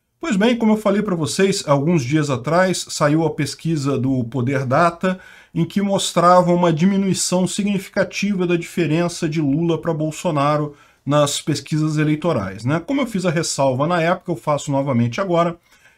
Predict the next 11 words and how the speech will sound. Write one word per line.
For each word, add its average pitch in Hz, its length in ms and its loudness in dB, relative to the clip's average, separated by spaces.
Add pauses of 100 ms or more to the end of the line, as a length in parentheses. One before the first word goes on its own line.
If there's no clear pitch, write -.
essas 214 280 -2
pesquisas 147 680 -2
tão 226 460 0
antes 170 480 0
da, 139 280 2
da 135 220 2
eleição 127 480 -2
fazem 175 320 2
muito 185 340 2
pouco 147 340 -6
sentido. 185 640 -4